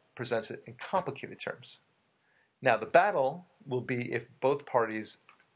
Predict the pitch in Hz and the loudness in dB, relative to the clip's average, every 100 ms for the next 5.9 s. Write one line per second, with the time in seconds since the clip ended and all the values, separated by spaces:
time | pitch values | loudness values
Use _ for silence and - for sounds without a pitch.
0 | _ 127 127 123 117 110 120 120 - 143 | _ 0 0 0 -4 -2 0 0 0 -4
1 | 110 104 - - - 110 110 107 123 117 | -2 -4 -8 -12 -8 -6 -4 0 -2 -2
2 | 120 117 117 117 - - 135 117 113 - | -6 -4 -4 -4 -2 0 0 -2 -8 -6
3 | 127 120 - 110 110 156 156 185 202 _ | 2 2 4 0 0 -4 -2 -4 -6 _
4 | _ _ - 190 107 104 123 120 120 135 | _ _ -2 0 0 2 2 0 -4 -6
5 | - 117 - 107 107 - - - | -4 -4 -4 -4 -2 -4 -8 -12